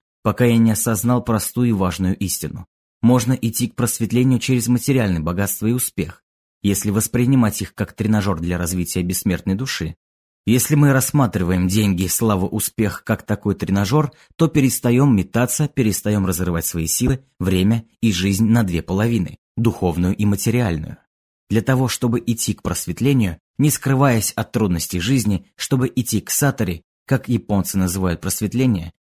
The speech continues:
через порой неприятные и грязные ситуации, нужно обладать особым мужеством. То есть просветление, добытое в материальных битвах в реальной жизни, это особое просветление. Оно стоит намного дороже,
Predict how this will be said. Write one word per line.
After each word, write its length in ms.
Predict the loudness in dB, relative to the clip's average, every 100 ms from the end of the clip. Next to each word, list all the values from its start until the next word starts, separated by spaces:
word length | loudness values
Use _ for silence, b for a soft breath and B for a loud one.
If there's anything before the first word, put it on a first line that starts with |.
| _
через 300 | 0 0 0
порой 300 | 0 2 4
неприятные 720 | 4 4 2 2 2 0 -2
и 40 | 0
грязные 360 | 0 0 -2
ситуации, 640 | -6 -4 0 0 0 -6 -8 _ _ 0
нужно 340 | 2 2 0
обладать 520 | 0 0 0 0 -2 -2
особым 480 | -4 0 0 2 2
мужеством. 580 | 2 -2 -8 -10 -16 -18 _ _ _ -2
То 100 | 0
есть 280 | 0 -4 -6
просветление, 880 | -2 -2 -2 -2 0 2 2 0 -4 -6
добытое 600 | -2 0 0 0 -2 0
в 40 |
материальных 640 | 0 0 0 0 -2 -4
битвах 460 | -4 -4 -4 -8 -4
в 40 |
реальной 360 | -2 -2 -4 -8
жизни, 460 | -4 -4 0 -2 -4 _ _ -6
это 240 | -2 -2
особое 640 | -2 -4 -4 -2 0 -2
просветление. 800 | -2 -6 -4 -4 -4 -6 -6 -12 _ _ _ _ _ _
Оно 260 | 0 0 0
стоит 320 | -2 -2 2
намного 420 | 2 4 2 0
дороже, 460 | -2 0 0 0